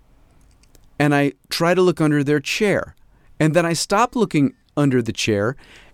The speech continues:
and I turn to them, and I stick out my hand and I go, "Hey, Wayne, we met at Charlie's house a couple of New Year's, uh, days ago." And so, so what has happened is, so I've come out of the office.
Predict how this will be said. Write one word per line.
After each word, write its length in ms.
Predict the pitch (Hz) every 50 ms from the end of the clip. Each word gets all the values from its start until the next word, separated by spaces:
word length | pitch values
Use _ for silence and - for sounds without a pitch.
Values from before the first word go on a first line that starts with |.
| _
and 100 | - 151
I 80 | 160 160
turn 320 | 143 - - 208 240 240
to 60 | 202 175
them, 200 | 147 143 131 135
and 100 | 131 127
I 60 | 127
stick 300 | 127 - - 208 208 -
out 220 | 202 190 - -
my 160 | - 147 143
hand 260 | 143 151 175 185 175 160
and 100 | 147 143
I 40 |
go, 240 | 131 123 135 131 117 - - - _ -
"Hey, 220 | - 180 226 240
Wayne, 520 | 226 196 151 147 135 135 139 143 156 165 165 - - - - _ _ -
we 300 | - - 143 180 202 214
met 240 | 202 190 180 170
at 120 | 170 156 -
Charlie's 520 | - - 214 214 233 233 226 190 156 -
house 260 | - 139 120 123 107
a 60 | 131 135
couple 300 | - 170 175 180 175 170
of 80 | 170
New 100 | 170 175
Year's, 380 | 180 175 175 180 180 165 - - - _ _ - _ _ _ _ _ _ -
uh, 300 | 156 170 170 165 165 160
days 340 | 147 202 214 233 240 208 165
ago." 380 | 143 110 113 95 85 - - _ _ _ _ _ _ _ _ _ _ _ _ _ _ _ _ _ _ _ - _ _ _ _ _ _ _ _ _ _ - _ _ _
And 280 | - 135 135 139 135 -
so, 360 | - - 190 185 170 175 - _ 143
so 160 | 139 - 202
what 200 | 180 175 208 220
has 180 | 220 233 214 -
happened 340 | 226 220 214 214 - 143 131
is, 240 | 123 120 120 - - _ _ _ _ _ _ _ - _
so 160 | - - 180
I've 120 | 170 -
come 200 | - - 240 269
out 80 | 320 311
of 80 | 285 277
the 80 | 226
office. 500 | 160 127 113 - - - - - - -